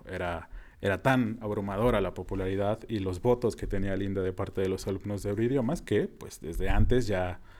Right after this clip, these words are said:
desde antes ya, ya se sabía el resultado y, y que iba, pues, a ganar este viaje fue a Cozumel.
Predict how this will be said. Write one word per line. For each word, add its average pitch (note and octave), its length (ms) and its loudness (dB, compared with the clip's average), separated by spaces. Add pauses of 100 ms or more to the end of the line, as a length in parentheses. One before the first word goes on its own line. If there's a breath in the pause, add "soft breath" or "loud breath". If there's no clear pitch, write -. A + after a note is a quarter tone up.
(580 loud breath)
desde G2+ 320 0
antes A2+ 420 2
ya, F2+ 400 -2 (100)
ya E2+ 360 -6
se - 100 -6
sabía G2+ 400 2
el F#2+ 80 4
resultado F#2 640 0
y, G2+ 60 2
y F2+ 240 -6
que F2+ 180 -6
iba, F2 420 -4 (200)
pues, - 180 -4
a G2 60 0
ganar F#2 200 -2
este C#3+ 200 0
viaje D#3+ 260 2
fue A2+ 340 4
a A#2+ 120 2
Cozumel. G#2+ 640 -4